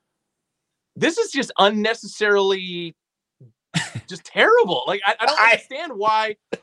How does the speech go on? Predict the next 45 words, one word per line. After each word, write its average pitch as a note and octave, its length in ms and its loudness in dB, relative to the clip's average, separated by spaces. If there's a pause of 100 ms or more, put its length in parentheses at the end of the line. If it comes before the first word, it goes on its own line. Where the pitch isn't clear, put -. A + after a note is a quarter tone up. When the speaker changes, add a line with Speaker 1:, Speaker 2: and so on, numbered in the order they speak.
(340)
Speaker 1:
why G3 180 -2
you C4+ 200 -6
made A#3 300 -2
this B3 180 -8
process C#4 520 -6
so A#3 140 -8
much A#3 180 -10
more G#3 140 -8
difficult. C#4 400 -14
All A3 140 -4
I F#4 60 -6
want D#4+ 240 -2
is - 100 -4
a - 40 -2
pizza. - 420 -2 (460)
Speaker 3:
<laughs> - 0 - (120)
I A#3+ 140 4
Speaker 2:
Meanwhile, A#3+ 360 4
Speaker 3:
know. - 60 4
Speaker 2:
meanwhile, A#3 320 6 (100)
you've G3+ 100 2
got G3 200 4
other G#3 240 4
parks F3 400 0
that E3+ 160 -4
have D#3+ 260 -6
the, D3+ 240 -6 (420)
the D3 100 -4
stuff E3+ 400 -4
where, D#3 100 -2
like, D3+ 240 -8
you E3 80 -8
just F3 240 -6
take E3 200 -10
something F#3 300 -6
out F3+ 80 -4
of F3 60 -4
the D#3+ 140 -4
fridge G#3+ 400 -8 (100)
and D#3+ 100 -6
it's F#3+ 120 -10
paid G3 260 -8
for. A#2+ 260 -12 (280)
Speaker 1:
Done. F3+ 220 0
Speaker 3:
Right, A2 280 2